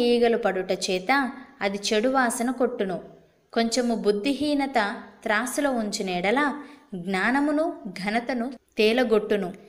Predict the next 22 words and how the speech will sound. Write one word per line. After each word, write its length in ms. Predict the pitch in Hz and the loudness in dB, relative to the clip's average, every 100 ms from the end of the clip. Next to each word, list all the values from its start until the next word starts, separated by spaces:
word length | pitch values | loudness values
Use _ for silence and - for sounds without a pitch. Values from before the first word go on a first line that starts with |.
| - _ | -20 _
జ్ఞాని 440 | 185 202 202 262 302 | -10 -4 -2 -2 0
యొక్క 240 | 302 302 | -2 -2
హృదయము 640 | 233 214 208 254 269 226 - - - | -2 -2 2 2 2 2 0 -4 -2
అతని 280 | 196 220 214 | -2 0 -4
కుడి 300 | 208 214 214 | -2 -2 0
చేతిని 480 | - 269 269 269 254 185 | 0 -2 -2 -4 -2 -2
ఆడించును, 520 | 233 214 214 214 185 190 - - _ | 0 0 -2 -2 -4 -8 -16 -20 _
బుద్ధిహీనుని 720 | 196 214 269 254 294 285 285 | 0 2 2 2 4 4 4
హృదయము 540 | 277 220 196 202 202 277 339 - | 2 0 2 2 2 -2 -4 -8
అతని 300 | 196 208 202 | -4 -2 -2
ఎడమ 280 | 180 190 226 | -2 0 -2
చేతిని 440 | 226 233 233 226 269 | 2 0 2 -2 0
ఆడించును. 580 | 226 208 208 - 185 175 - - _ - | 0 0 -2 -4 -4 -8 -14 -20 _ 0
బుద్ధిహీనుడు 760 | 214 226 311 277 311 302 247 208 - - - - | 2 2 0 0 0 2 2 2 0 -10 -18 -2
తన 160 | 220 220 208 | -2 0 0
ప్రవర్తనను 680 | 208 247 247 277 277 254 | 2 2 0 -2 0 0
గూర్చి 460 | 202 202 202 - 302 277 - - | 0 -2 -2 -4 -4 -6 -10 -6
అధైర్యపడి 840 | 196 190 240 262 269 254 196 262 302 214 - - - | -6 0 4 4 4 4 4 4 2 -2 -8 -20 -2
తాను 280 | 214 240 226 | 2 4 2
బుద్ధిహీనుడని 960 | 208 208 302 294 302 285 269 247 226 233 185 | 0 0 -2 -2 -2 0 2 2 2 -4 -6
అందరికీ 460 | 202 214 220 233 | -2 -2 -2 -2
తెలియజేయును. 800 | 285 262 226 220 220 202 190 175 | 0 2 4 4 2 0 0 -4